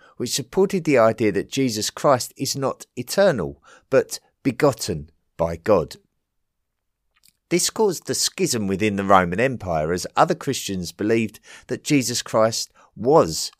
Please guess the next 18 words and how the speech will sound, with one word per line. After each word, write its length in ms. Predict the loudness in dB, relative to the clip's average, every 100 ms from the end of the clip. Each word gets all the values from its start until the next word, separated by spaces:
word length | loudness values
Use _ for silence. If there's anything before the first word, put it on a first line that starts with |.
| _
a 80 | -10
part 400 | -4 -2 -2 -6
of 100 | -8
God. 380 | 0 2 0 -10 _ _ _ _ _ _ _ _ _ _ _
Therefore, 400 | 0 2 4 2
a 40 | 4
council 720 | 4 4 4 -2 -4 -4 _ _ _ -8
was 160 | -8
called 400 | 2 6 6 4
at 100 | -2
the 100 | 0
Anatolian 640 | -2 -2 0 2 2 0
city 640 | -4 -2 -2 0 -2 -2 -6 -8
of 200 | -8 -6
Nicaea 520 | -8 0 2 2 0 _ -20 _ -8
in 140 | -8
three 360 | -6 -2 -2 -2
twenty-five, 1120 | -4 -2 -2 -6 -12 0 2 4 2 -6